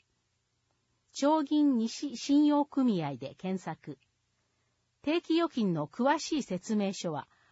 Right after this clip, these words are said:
ホームページにてご覧ください。町銀西のキューアールコードが添えてあります。山口県相続センター。面倒な相続の手続き、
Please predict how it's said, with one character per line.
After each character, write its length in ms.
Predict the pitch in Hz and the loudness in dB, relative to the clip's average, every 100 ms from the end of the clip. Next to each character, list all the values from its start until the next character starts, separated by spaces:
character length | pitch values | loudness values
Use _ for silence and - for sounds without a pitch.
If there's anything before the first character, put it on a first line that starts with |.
| _ | _
ホ 200 | _ 277 | _ 6
ー 40 | 320 | 6
ム 140 | 330 | 4
ペ 220 | 302 320 | 0 -2
ー 40 | 277 | -2
ジ 160 | 190 | 0
に 140 | 170 196 | -2 -4
て 220 | 170 143 | -6 -6
ご 140 | 170 | -2
覧 240 | 185 202 202 | -2 0 -4
く 120 | - | -6
だ 140 | 180 | -6
さ 180 | 175 170 | -6 -10
い。 100 | 139 - _ _ _ _ _ _ _ _ _ _ _ _ | -12 -14 _ _ _ _ _ _ _ _ _ _ _ _
町 300 | - 320 339 | -6 2 2
銀 280 | 294 226 175 | 4 2 0
西 320 | 156 180 233 | -2 -4 -4
の 240 | 202 180 - _ | -2 -2 -4 _
キ 160 | - 294 | 0 2
ュ 100 | 330 | 4
ー 80 | |
ア 20 | 311 | 2
ー 40 | |
ル 100 | 302 | 0
コ 200 | - 294 | 2 2
ー 20 | |
ド 120 | 208 | 2
が 100 | 147 147 | 0 -2
添 180 | 185 190 | -2 -4
え 40 | |
て 160 | - 165 | -2 -4
あ 80 | |
り 120 | 156 143 | -4 -6
ま 120 | 139 | -8
す。 260 | - - _ _ _ _ _ _ _ _ _ _ _ _ _ _ _ _ _ | -14 -20 _ _ _ _ _ _ _ _ _ _ _ _ _ _ _ _ _
山 300 | - 233 302 | -2 2 2
口 260 | 320 - - | 2 -4 -6
県 280 | - 185 170 | -2 0 -2
相 240 | - 277 | 0 2
続 240 | 277 262 - | 2 -2 -4
セ 160 | 233 | -4
ン 100 | 196 | -4
タ 160 | - 147 | -4 -10
ー。 120 | 127 - _ _ _ _ _ _ _ _ _ _ _ _ | -14 -16 _ _ _ _ _ _ _ _ _ _ _ _
面 300 | 233 285 320 | -4 0 0
倒 180 | 359 330 | 0 0
な 140 | 214 | 0
相 240 | 170 254 277 | -2 -2 0
続 240 | 285 - | -2 -2
の 160 | 233 220 | -4 -4
手 120 | 202 | -6
続 280 | - 240 185 | -6 -6 -6
き、 240 | - 156 | -10 -18